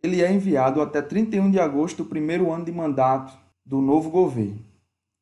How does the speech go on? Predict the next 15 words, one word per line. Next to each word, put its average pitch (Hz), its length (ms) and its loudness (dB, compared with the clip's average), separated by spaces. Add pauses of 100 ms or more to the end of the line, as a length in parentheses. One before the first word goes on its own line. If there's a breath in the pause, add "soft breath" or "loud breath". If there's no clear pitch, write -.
(3750)
E 147 60 -2
o 156 60 0
Congresso 180 420 0
Nacional 165 420 -2
terá 139 400 2
até 135 560 0
o 131 80 -12
dia 131 220 -2
vinte 185 260 -4
e 196 40 -6
dois 165 200 -4
de 170 80 -12
dezembro 135 460 -4
para 139 180 0
aprovar 131 920 -4